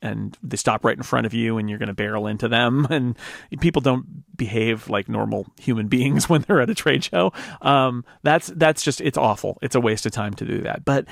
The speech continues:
there, there is a lot of, of good news that comes out of C E S. And, uh, and so that's,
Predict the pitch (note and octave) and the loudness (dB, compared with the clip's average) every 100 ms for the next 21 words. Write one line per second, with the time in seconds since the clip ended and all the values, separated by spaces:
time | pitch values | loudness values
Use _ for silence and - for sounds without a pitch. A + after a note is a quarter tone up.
0 | - - E3+ E3+ - F3+ F#3+ D3 C3 A2+ | -2 2 4 4 4 4 4 4 4 2
1 | G2+ - A#2+ G#2+ B2+ D3+ C#3 B2+ D3 C3 | -2 -2 -2 -2 0 0 2 0 2 0
2 | - A2 - G#2 G#2+ G2 - - - - | -2 -6 -8 -6 -4 -4 -6 -6 -6 -8
3 | - - - _ - A2 G#2+ G#2+ F#2+ F#2+ | -10 -14 -18 _ -6 -4 -2 -2 -2 -2
4 | - - _ _ A#2 A#2 B2+ A2+ A2 C3+ | -8 -20 _ _ -4 0 2 2 4 2
5 | C#3 | 2